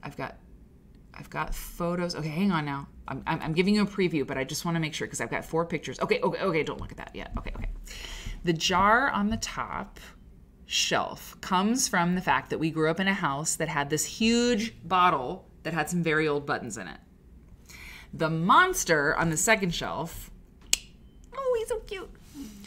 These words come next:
was because our uncle would call, call us little monsters.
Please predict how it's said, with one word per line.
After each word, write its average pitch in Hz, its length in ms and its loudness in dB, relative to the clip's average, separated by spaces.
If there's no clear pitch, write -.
was 220 140 0
because 240 260 4
our 220 160 8
uncle 175 640 4
would 175 220 0
call, 160 640 0
call 226 180 10
us 214 140 4
little 196 140 6
monsters. - 680 0